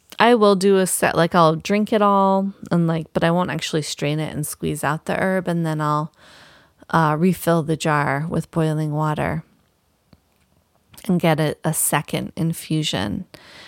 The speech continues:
And it will be a much milder infusion, but, um,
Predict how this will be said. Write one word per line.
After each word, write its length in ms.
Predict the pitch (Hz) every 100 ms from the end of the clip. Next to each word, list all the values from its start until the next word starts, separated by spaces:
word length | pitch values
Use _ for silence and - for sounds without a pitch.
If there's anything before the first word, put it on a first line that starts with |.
| - _
And 80 | -
it 40 | 180
will 120 | 180
be 140 | 185
a 60 | 180
much 300 | 202 190 -
milder 460 | 160 156 156 156
infusion, 840 | 151 151 - 160 147 139 - 170 165 -
but, 340 | 143 135 - _ -
um, 420 | 160 151 127